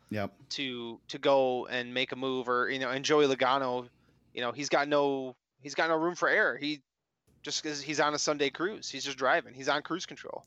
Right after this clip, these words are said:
Speaker 1: Right.
Speaker 2: And that, you know, and that's, it's tough to, to do anything with that when you're, you know, you know, trying to have a battle for the lead. I mean, it, it's great that the faster car is stuck behind Joey, but again, you know, there's, there's,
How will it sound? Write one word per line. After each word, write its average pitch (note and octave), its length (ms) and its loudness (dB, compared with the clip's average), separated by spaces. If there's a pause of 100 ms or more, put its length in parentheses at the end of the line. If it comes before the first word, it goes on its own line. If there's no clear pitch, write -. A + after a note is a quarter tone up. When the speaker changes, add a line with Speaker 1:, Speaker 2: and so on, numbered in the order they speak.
(120)
Speaker 1:
Right. F2 260 -2 (460)
Speaker 2:
And B2+ 180 -4
that, C3 260 -2
you B2+ 80 -4
know, A2+ 200 -6
and A#2 120 -6
that's, A#2+ 220 -6
it's - 180 -2
tough - 300 -4
to, A2+ 240 2
to - 120 -12
do B2+ 140 -4
anything A#2 300 -8
with G#2+ 140 -12
that G#2 220 0
when A2+ 140 -4
you're, A2 280 -4 (100)
you A#2 100 -10
know, A2 240 -4 (800)
you A2+ 100 -10
know, A2 160 -2
trying A#2 220 2
to A#2 60 2
have A#2+ 100 2
a A2+ 40 -14
battle B2 240 2
for A#2+ 100 -8
the G#2+ 80 -10
lead. C3+ 180 2
I A#2+ 40 2
mean, B2 120 -4
it, C3 120 -2 (220)
it's - 160 0
great D#3 300 4
that - 100 -8
the - 60 -14
faster C#3 320 0
car C#3+ 220 2
is B2+ 80 0
stuck - 240 0
behind D#3 340 0
Joey, B2 300 0
but A#2 240 -2 (520)
again, B2+ 500 -4 (100)
you B2 100 -12
know, A#2+ 160 -4
there's, B2 320 -4 (240)
there's, A#2+ 260 0